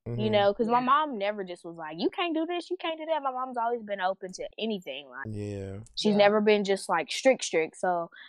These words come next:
Speaker 1: it's kinda like she was just setting me up to, like, literally figure it out.
Speaker 2: Mm-hmm.
Speaker 3: Yeah.
Speaker 1: And not, like, figure it out on my own. Of course she's gonna be there, but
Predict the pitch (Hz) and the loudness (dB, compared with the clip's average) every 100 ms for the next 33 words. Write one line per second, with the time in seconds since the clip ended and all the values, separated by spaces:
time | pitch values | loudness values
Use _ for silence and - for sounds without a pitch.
0 | - 226 247 262 254 240 220 214 262 247 | 2 2 4 0 2 6 4 4 -4 -2
1 | 220 208 - 185 185 190 190 175 170 - | -2 -4 -4 -6 -4 -4 -4 -4 -6 -4
2 | 185 175 165 156 - 175 180 180 180 180 | -4 -4 -6 -6 -6 -2 0 0 -2 -2
3 | 175 175 - - 180 170 160 135 117 98 | -2 -4 -6 -2 -2 -2 -6 -4 -6 -8
4 | - _ _ 110 104 - 101 104 196 214 | -10 _ _ -6 -2 -2 -2 0 4 6
5 | 220 208 190 180 - 240 220 196 185 185 | 6 6 4 0 -4 -2 0 0 -2 -6
6 | 180 165 175 196 226 190 170 - 247 254 | -10 -10 -8 -8 -8 -10 -12 -2 0 0
7 | 226 185 165 165 208 196 175 165 170 165 | -2 -4 -4 -2 -2 0 -2 -2 -4 -4